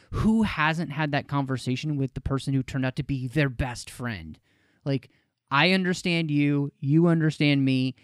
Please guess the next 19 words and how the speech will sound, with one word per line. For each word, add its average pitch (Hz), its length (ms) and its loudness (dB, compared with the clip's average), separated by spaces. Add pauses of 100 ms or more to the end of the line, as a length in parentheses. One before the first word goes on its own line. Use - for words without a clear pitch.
(120)
and 110 160 -2
if, 104 80 -4
even 156 460 0
if 131 160 -6
nobody 139 320 0
else 123 240 -4
gets 110 240 -6
it, 113 180 -4 (540)
it's 156 180 6
cool. 120 360 2
We'll 120 160 0
be 127 120 2
crazy 113 400 0
together." 92 460 -12
Like, 127 260 -6 (100)
that 156 440 -2
was 135 180 -6
beautiful 107 500 -10
stuff. - 600 -18